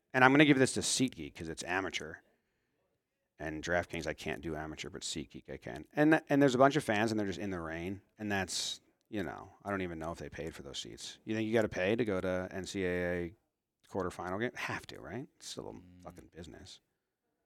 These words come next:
Speaker 2: I think the businesses get you there for free, banging on the concessions.
Speaker 1: Oh, dude, I forgot there's this fucking fan.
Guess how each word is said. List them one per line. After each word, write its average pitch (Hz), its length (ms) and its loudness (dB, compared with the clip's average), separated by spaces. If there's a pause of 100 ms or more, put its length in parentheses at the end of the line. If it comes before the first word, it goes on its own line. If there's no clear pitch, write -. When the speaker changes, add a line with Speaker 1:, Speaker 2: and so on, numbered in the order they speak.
(1600)
Speaker 2:
I - 100 -2
think 143 180 2
the 95 60 4
businesses 85 840 0 (100)
get 104 280 4
you 95 100 4
there 85 160 2
for - 160 -12
free, 98 560 4 (460)
banging 85 440 0
on 78 120 -2
the 73 100 -8
concessions. - 880 -4 (720)
Speaker 1:
Oh, - 400 -16
dude, - 160 -20
I - 60 -16
forgot - 420 -14
there's 151 220 -14
this - 180 -14
fucking - 440 -16
fan. - 560 -12